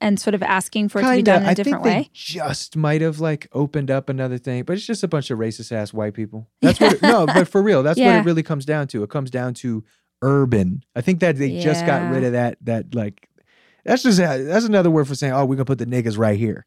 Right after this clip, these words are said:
Speaker 1: Mm.
Speaker 2: And it's just like, g-, what kind of shit is that?
Speaker 1: Right.
Speaker 2: It's bullshit.
Speaker 1: Right.
Speaker 2: So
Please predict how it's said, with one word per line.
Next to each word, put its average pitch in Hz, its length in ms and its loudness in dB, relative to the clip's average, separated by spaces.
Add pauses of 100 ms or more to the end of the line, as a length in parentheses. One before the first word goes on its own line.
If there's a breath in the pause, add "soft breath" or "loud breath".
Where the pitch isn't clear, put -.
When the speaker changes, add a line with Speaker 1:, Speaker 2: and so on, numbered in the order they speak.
Speaker 1:
Mm. 180 260 -6
Speaker 2:
And 131 100 2
it's 131 100 0
just 139 160 -4
like, 127 220 -2
g-, 156 240 -10
what 196 160 -2
kind 190 160 0
of 185 60 -2
shit 220 180 -4
is 113 80 -6
that? 78 220 -16
Speaker 1:
Right. 190 320 0
Speaker 2:
It's 147 100 -2
bullshit. 185 480 -2
Speaker 1:
Right. 175 400 -2
Speaker 2:
So 139 400 0